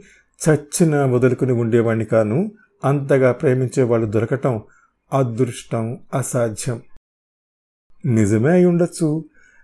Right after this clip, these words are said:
నాకు మనసులో ఒక మూల ఆశ్చర్యంగా ఉంది. ఆ అమ్మాయిది ఇన్ఫాక్చుయేషన్ కాకుండా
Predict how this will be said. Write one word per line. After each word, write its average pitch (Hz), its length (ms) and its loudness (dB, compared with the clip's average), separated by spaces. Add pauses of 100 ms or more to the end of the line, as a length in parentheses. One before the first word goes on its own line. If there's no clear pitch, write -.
(100)
నాకు 143 260 0
మనసులో 131 560 0
ఒక 196 180 -2
మూల 160 240 0
ఆశ్చర్యంగా 175 720 2
ఉంది. 139 400 0 (500)
ఆ 151 100 2
అమ్మాయిది 160 840 2
ఇన్ఫాక్చుయేషన్ 190 880 0
కాకుండా 175 580 2